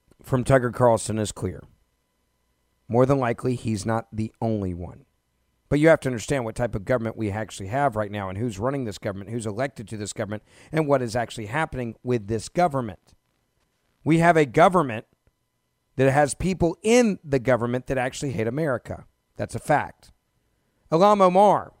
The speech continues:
was on the show that's lost seventy-five percent of its ratings since their public enemy number one disappeared, Donald Trump.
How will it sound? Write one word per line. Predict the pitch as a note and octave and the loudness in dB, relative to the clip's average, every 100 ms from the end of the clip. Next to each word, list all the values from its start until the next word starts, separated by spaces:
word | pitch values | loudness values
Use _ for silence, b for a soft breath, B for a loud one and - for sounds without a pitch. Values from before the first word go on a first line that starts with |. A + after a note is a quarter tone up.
| _ | _
was | B2+ A#2+ | -2 2
on | C#3 C3+ C3 | 2 2 0
the | A#2+ | -4
show | A2+ D3 C3+ | -2 -2 0
that's | B2 | -2
lost | C#3 B2+ | -2 -2
seventy-five | - C3+ B2+ C3+ C3 | -2 -4 -4 -2 -2
percent | - C3+ | -4 -6
of | A#2+ | -6
its | G#2+ | -4
ratings | C3 B2+ A2+ | -4 -4 -6
since | A#2 A2+ | -8 -6
their | B2 G#2+ | -4 -4
public | - C3 B2 | -2 -4 -4
enemy | B2+ A#2+ | -6 -6
number | A2+ A2 G#2 | -4 -4 -4
one | A2 C3 | -4 -4
disappeared, | A#2 A2 - A2 A#2 | -6 -10 -10 -8 -8
Donald | G#2+ G2+ G2 | -8 -10 -10
Trump. | C#3 E3 C#3+ | -4 -2 -2